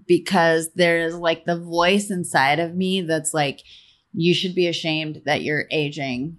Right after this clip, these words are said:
You should be ashamed that you look like that. You should be ashamed that your butt looks like that.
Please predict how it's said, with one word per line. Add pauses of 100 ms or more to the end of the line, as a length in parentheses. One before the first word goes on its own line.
(100)
You
should
be
ashamed
that
you
look
like
that.
You
should
be
ashamed
that
your
butt
looks
like
that.